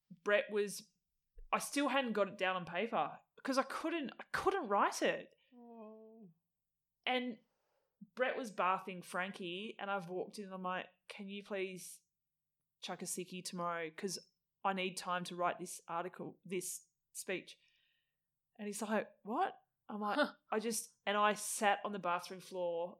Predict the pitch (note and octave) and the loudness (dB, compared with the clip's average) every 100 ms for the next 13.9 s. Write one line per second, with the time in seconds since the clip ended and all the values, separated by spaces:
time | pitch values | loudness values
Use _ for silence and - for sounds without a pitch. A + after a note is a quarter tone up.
0 | - D#3+ F#3+ F3+ F#3 E3+ E3+ E3 E3+ F3+ | -14 -2 0 2 0 0 2 2 2 4
1 | E3 A#3+ B3 B3 A#3+ A#3 A3+ A3 G#3+ F#3+ | 6 8 6 4 0 0 0 0 2 4
2 | F#3 F3 E3+ - G3+ G3 - - F#3+ A3+ | 6 4 0 -2 2 2 2 -8 -2 0
3 | A3 A3+ A#3 A3+ A#3+ A3 - G#3+ B3 - | 2 4 6 6 6 6 4 2 2 0
4 | - _ _ _ - - - C4 C4 D#4+ | -8 _ _ _ -10 -10 0 2 6 6
5 | - - - D4 C4 - - _ _ _ | 6 2 6 8 6 0 -10 _ _ _
6 | _ _ - - - - B3 C4 A3+ - | _ _ -8 -2 0 2 8 8 8 6
7 | G#3+ G#3+ A3 F3 D#3+ E3 G3+ D4 - - | 4 4 0 -2 2 2 4 0 2 2
8 | C#4+ C#4+ A3 - _ _ _ _ _ _ | 4 4 2 -2 _ _ _ _ _ _
9 | _ _ _ _ _ _ _ _ - - | _ _ _ _ _ _ _ _ -20 -20
10 | _ A#3 D4+ - - D4+ F4 D#4+ C#4 G3 | _ 8 8 8 2 2 4 4 2 -2
11 | - G#3 G#3+ G#3+ G#3 G3 F#3+ F#3+ F#3+ - | 4 6 6 4 4 6 4 2 0 2
12 | F#3 F3+ E3+ - F3 E3+ F#3+ A3 G#3+ A3 | 4 4 0 -8 -16 -4 0 0 2 0
13 | F#4 G3+ F#3 G#3 G#3+ G#3+ B3+ C4 F#4 | 2 0 -2 -2 -2 0 0 0 -2